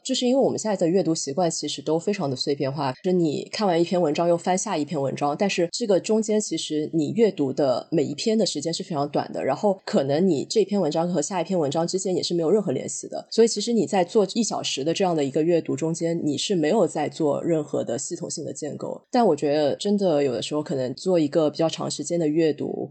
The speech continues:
例如讲读一个书，就是你在读的过程中，你其实是一直在这个语境里面去做思考，那我觉得那个东西其实是非常有帮助的，它可以让你形成一种长线的一个建构，然后这个东西可能会转换成你看很多事情的角度或者方法，可能是会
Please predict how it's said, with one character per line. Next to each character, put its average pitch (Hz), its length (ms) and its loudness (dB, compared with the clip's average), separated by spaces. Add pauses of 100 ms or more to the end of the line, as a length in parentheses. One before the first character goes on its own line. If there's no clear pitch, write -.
(120)
例 165 100 0
如 165 80 2
讲 139 160 -4
读 143 160 0
一 135 60 -2
个 165 40 2
书， 170 240 0
就 190 140 -4
是 190 140 0
你 147 120 0
在 180 300 2
读 139 240 -2
的 196 100 2
过 196 140 4
程 139 160 -2
中， 170 220 0
你 139 80 2
其 160 240 -4
实 190 60 0
是 - 200 -2 (100)
一 254 80 4
直 135 520 -2
在 208 100 0
这 202 80 0
个 185 100 4
语 135 140 2
境 233 180 -2
里 151 100 2
面 135 120 0
去 160 100 -10
做 147 200 -2
思 143 200 -8
考， - 360 -8
那 226 80 4
我 156 100 6
觉 156 80 0
得 156 80 4
那 226 80 6
个 196 80 6
东 170 180 2
西 180 80 -2
其 147 140 -6
实 143 100 -6
是 139 220 -4
非 151 140 -4
常 156 120 -2
有 139 140 -2
帮 139 240 -2
助 135 200 -4
的， - 200 -4 (140)
它 208 160 -2
可 208 160 2
以 156 60 4
让 156 260 2
你 131 60 -2
形 127 200 -6
成 131 260 -6
一 151 100 -2
种 139 340 -4
长 135 260 -4
线 202 200 0
的 147 80 4
一 135 80 0
个 156 100 0
建 165 220 -4
构， 160 120 2
然 143 120 4
后 185 80 4
这 262 100 -4
个 190 80 2
东 175 100 4
西 - 140 -4
可 165 100 -6
能 127 120 -6
会 208 120 2
转 165 240 -2
换 202 240 0
成 143 320 -2
你 143 140 0
看 220 220 -2
很 165 100 0
多 131 100 0
事 165 160 -2
情 127 200 -8
的 131 280 -4
角 - 220 -4
度 165 260 2
或 151 200 0
者 147 180 -2
方 175 260 -4
法， - 380 -8
可 175 100 -2
能 135 160 -4
是 180 380 0
会 170 460 4